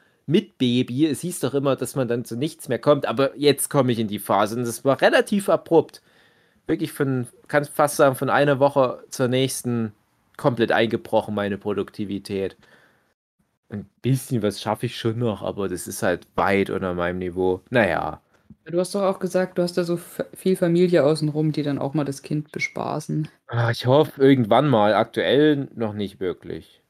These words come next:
Speaker 2: Da hilft echt alles, wenn da mal jemand so eine halbe Stunde kommt am Tag und
Speaker 1: Mhm.
Speaker 2: mal nur kurz mit dem Kind spielt, das ist schon
Speaker 1: Ja,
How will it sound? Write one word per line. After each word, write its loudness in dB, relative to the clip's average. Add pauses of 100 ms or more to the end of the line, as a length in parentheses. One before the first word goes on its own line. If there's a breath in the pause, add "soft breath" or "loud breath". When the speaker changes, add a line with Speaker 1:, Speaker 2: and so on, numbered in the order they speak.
(100)
Speaker 2:
Da -4
hilft 0
echt -4
alles, 0
wenn -2
da -2
mal -2
jemand -4
so -6
eine -4
halbe -4
Stunde -2
kommt -4
am -6
Tag -2
und -2
Speaker 1:
Mhm. -2
Speaker 2:
mal -2
nur -4
kurz 2
mit 0
dem -6 (180)
Kind -2
spielt, -2
das -10
ist -10
schon -2
Speaker 1:
Ja, 0